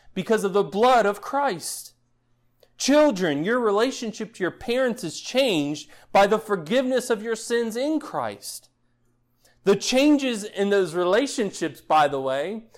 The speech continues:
are what Paul will later explain in the book of Ephesians. We're not there yet. So I just want to give us a taste of that. That's the reality to come. But right now we're here in this section of praise,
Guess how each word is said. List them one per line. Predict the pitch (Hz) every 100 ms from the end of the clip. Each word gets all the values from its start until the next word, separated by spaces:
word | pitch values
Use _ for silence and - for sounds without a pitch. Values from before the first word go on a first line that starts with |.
| _
are | 196
what | 220 220 220
Paul | 226 247 240
will | 220 202
later | 214 226 214 220 220 - _ -
explain | 165 - - 220 269 208 214 262 247 - _ _ -
in | 220 247
the | 226
book | 208 220
of | 240 240
Ephesians. | 240 247 302 294 165 107 - - _ _ _ _ _ _ _ _ _ -
We're | 185
not | 220 190
there | 180 262 302
yet. | 185 127 139 202 _ _ _ _ _ _ _ _ _ _ _ _
So | 202
I | 220
just | 226
want | 220 214
to | 196
give | 214
us | 208 196
a | 165
taste | - 240 277 -
of | 160
that. | 131 139
That's | 220 240 -
the | 190
reality | 185 202 233 277 269 208
to |
come. | - - 226 160 - - _
But | 190
right | 202 247 254
now | 240 214
we're | 190
here | 190 240 233 180 180
in | 185
this | 185 -
section | - 254 262 262 226
of | 151 175 -
praise, | - 214 233 185 143 131 123